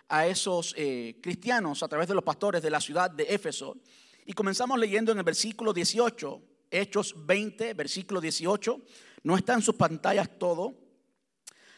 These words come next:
Dice, cuando llegaron, simplemente puede le-, se-, seguirme en sus Biblias, en su teléfono.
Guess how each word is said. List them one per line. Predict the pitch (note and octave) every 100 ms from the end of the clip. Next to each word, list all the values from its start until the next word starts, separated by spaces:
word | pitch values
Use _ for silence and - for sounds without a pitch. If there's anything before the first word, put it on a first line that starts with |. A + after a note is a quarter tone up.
| -
Dice, | G3+ B3+
cuando | A#3 B3 A#3 A3
llegaron, | G#3 C#4 A3+ D#3 F3+ E3+ -
simplemente | - E3 F#3 F#3 E3
puede | F#3 E3
le-, | D3+ C#3 C3+
se-, | - D#3+ G#2 C#3
seguirme | D3 D3 A3 D3+ C#3 C#3+
en | C#3
sus | C#3+ C#3
Biblias, | F3 F3 B2+ C3 C#3+
en | A#2+
su | C3
teléfono. | B2 D#3 F#3+ D3 C3+ C#3